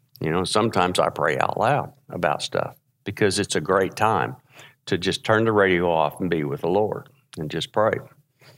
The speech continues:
But it, it has to do with an all-day experience.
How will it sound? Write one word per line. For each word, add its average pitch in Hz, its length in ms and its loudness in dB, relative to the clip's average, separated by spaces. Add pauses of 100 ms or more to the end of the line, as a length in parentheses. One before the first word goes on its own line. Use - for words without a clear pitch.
(340)
But - 200 2
it, 90 240 0
it 92 280 -2
has 127 340 2
to 123 100 0
do 95 260 2
with 80 240 0
an 80 180 -2
all-day 101 640 4
experience. 90 800 0